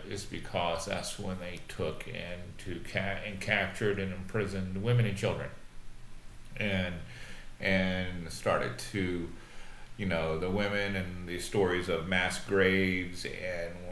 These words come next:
the result was the mass graves that we witnessed and going,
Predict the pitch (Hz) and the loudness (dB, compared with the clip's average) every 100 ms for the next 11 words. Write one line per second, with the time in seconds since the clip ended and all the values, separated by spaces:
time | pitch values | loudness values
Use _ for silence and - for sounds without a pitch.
0 | 95 95 92 92 95 95 101 - - 95 | -6 -2 -2 0 4 4 2 -4 -4 4
1 | 95 92 92 98 98 92 - 87 87 87 | 4 4 0 0 2 2 0 0 2 2
2 | 90 87 82 82 - - 82 90 98 92 | -2 0 2 2 -2 -4 -6 0 0 0
3 | 98 92 - 92 85 87 85 82 90 95 | -4 -4 -2 -2 0 -2 -2 -4 -2 -2
4 | 92 87 | -2 -2